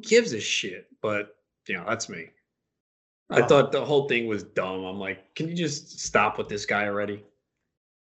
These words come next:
Speaker 2: Yeah. Oh, dude. And, like, you know, and, and people sit there when they ask you constantly in fantasy about something like that. You know, like, how many times do you have to answer the same question about a player who's just,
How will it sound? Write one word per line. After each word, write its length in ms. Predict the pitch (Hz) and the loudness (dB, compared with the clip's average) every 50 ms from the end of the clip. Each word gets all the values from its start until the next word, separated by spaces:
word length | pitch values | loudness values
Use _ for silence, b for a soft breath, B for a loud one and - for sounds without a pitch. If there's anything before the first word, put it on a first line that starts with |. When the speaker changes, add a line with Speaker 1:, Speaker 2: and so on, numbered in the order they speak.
| _ _ - - b b b b b b b b b | _ _ -20 -20 b b b b b b b b b
Speaker 2:
Yeah. 280 | - 143 185 208 208 - - | 4 6 8 8 8 6 6
Oh, 300 | - 214 226 202 160 139 | 4 4 4 4 2 0
dude. 380 | 127 160 226 208 156 135 120 117 135 | 0 2 2 2 2 2 -2 -2 0
And, 220 | 165 180 180 185 | 0 2 2 2
like, 280 | 196 190 180 175 180 175 | 2 2 0 0 -2 -6
you 160 | 180 208 196 | -8 -4 -2
know, 220 | 175 160 156 156 151 | 0 0 -2 -2 -4
and, 120 | 151 165 156 | -8 -10 -8
and 280 | 147 156 160 151 139 | -8 -8 -8 -10 -8
people 280 | - - 240 233 240 208 | -6 -4 -4 -2 -2 -2
sit 300 | - - - 208 196 208 | -4 -2 -4 -4 -4 -2
there 220 | 226 208 202 190 | 0 2 4 4
when 120 | 180 175 165 | 4 4 2
they 160 | 160 143 151 | 2 0 -2
ask 480 | - 160 175 185 185 - - _ - - | 0 0 0 0 0 -2 -6 _ -18 -20
you 100 | 185 - | -20 -20
constantly 680 | - - 160 165 165 170 175 - - 180 180 175 175 165 | -10 -2 0 2 2 2 0 -2 -8 -6 -2 0 0 2
in 120 | 147 127 | 0 0
fantasy 600 | 120 - 147 139 139 143 151 156 - - 170 175 | -2 -4 -4 -4 -2 -2 -4 -6 -6 -2 -2 -2
about 300 | 170 160 160 165 160 160 | 0 0 0 0 -2 -2
something 360 | - 175 165 165 160 165 170 175 | -4 -8 -8 -8 -8 -8 -6 -4
like 260 | 170 170 165 165 - | -2 -4 -4 -4 -6
that. 360 | 170 170 170 165 165 - - _ _ _ b b b b b b b b b b _ | -4 -4 -2 -4 -4 -6 -10 _ _ _ b b b b b b b b b b _
You 120 | - 170 170 | 0 4 6
know, 240 | 175 175 175 175 - | 8 8 6 6 4
like, 160 | - 180 175 - | 2 0 0 -2
how 180 | - 196 208 | -2 -2 2
many 180 | 226 233 226 208 | 4 4 2 2
times 360 | - 190 196 202 202 190 156 | 2 0 0 0 0 0 0
do 40 | 165 | 0
you 60 | 175 | 0
have 140 | 170 165 165 | 0 0 -2
to 180 | - 151 143 143 | -4 -4 -2 0
answer 320 | 160 165 170 165 - 165 | 0 0 0 -2 -4 -6
the 100 | 151 147 - | -6 -6 -6
same 360 | - - 156 160 160 156 147 | -8 -6 -4 -4 -4 -6 -8
question 460 | - - 165 151 151 147 - 151 139 | -8 -2 0 0 0 0 -4 -6 -4
about 200 | 139 135 135 131 | -2 -2 -2 -2
a 60 | 127 | -2
player 320 | 127 - - 147 147 147 139 | -6 -8 -8 -6 -4 -4 -4
who's 140 | 139 131 | -4 -4
just, 140 | 131 135 127 | -8 -8 -10